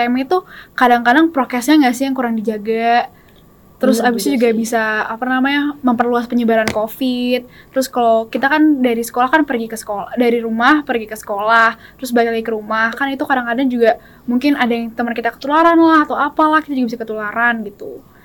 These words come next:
Speaker 1: Kan sekolah bisa sal-, jadi salah satu sarana penyebaran covid. Menurut Fitri gimana sih kalau kayak gitu?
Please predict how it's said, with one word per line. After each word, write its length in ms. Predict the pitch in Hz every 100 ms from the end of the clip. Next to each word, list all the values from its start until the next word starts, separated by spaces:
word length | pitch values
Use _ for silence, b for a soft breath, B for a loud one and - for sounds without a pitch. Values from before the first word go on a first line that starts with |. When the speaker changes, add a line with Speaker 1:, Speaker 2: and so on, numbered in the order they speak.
| b
Speaker 1:
Kan 160 | 330 330
sekolah 160 | - 320
bisa 240 | 320 269
sal-, 320 | 247 233 233
jadi 240 | 220 240 277
salah 240 | 285 247
satu 80 | 247
sarana 560 | 262 240 220 254 262 -
penyebaran 400 | - 233 220 214
covid. 400 | 220 226 - - - 247
Menurut 240 | 247 240
Fitri 240 | 285 392 370
gimana 240 | 226 247
sih 80 | 320
kalau 160 | 311
kayak 160 | 277 254
gitu? 160 | 262